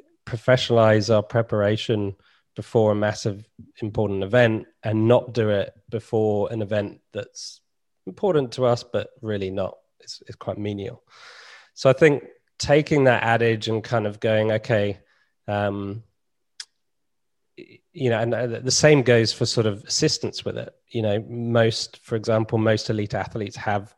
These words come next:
their own sports psychologist. You know, the ones who are earning lots of money have their exclusive one who's travel with them. Um, but yet most people who aren't in that elite environment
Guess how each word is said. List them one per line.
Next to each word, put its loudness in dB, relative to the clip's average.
their -6
own -10
sports -16
psychologist. -10
You -12
know, -4
the -10
ones -4
who 4
are 6
earning 2
lots -6
of -4
money 2
have -2
their 0
exclusive -4
one -2
who's -6
travel -4
with 4
them. -10
Um, 4
but 4
yet 6
most 6
people 4
who 6
aren't 6
in -2
that 0
elite 0
environment 0